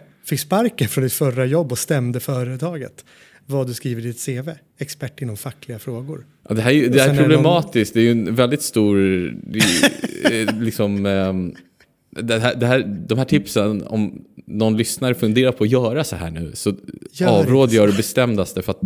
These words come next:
Speaker 2: du, du kan ju bli uppsagd från ditt jobb senare om det kommer fram att du har ljugit i C V:t om olika saker. Det är ganska, ganska, eh, stor, jag tror i Danmark där en massa politiker just nu får avgå just för att de har ljugit i sitt C V och det här har kommit fram. Så om, om,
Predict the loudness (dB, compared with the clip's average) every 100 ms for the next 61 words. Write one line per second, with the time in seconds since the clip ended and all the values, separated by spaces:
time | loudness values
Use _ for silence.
0 | -4 0 0 -2 -6 -2 0 0 -2 -4
1 | -6 -2 -2 -2 -4 -6 -4 -4 0 2
2 | 2 2 -4 -6 -6 -4 -6 -6 -6 -6
3 | -6 -4 -2 -2 -2 -6 -6 -8 -6 -8
4 | -8 -8 -8 -8 -10 -8 -8 -6 -4 -4
5 | -4 -10 -12 -20 -20 -20 -20 -20 -8 -6
6 | -2 2 2 4 2 0 -4 -8 0 2
7 | 2 0 0 0 2 2 2 0 0 0
8 | 0 -2 -2 -2 -2 0 -2 -2 -6 -4
9 | -2 0 -2 -2 -4 -2 -2 -4 -8 -4
10 | -2 -4 -2 -2 0 -2 -6 -4 -2 0
11 | 0 -2 -4 -6 -10 -10 -10 -10 -8 -8
12 | -6 -8 -8 -6 -6 -6 -8 -4 -2 0
13 | 0 2 0 2 -2 -4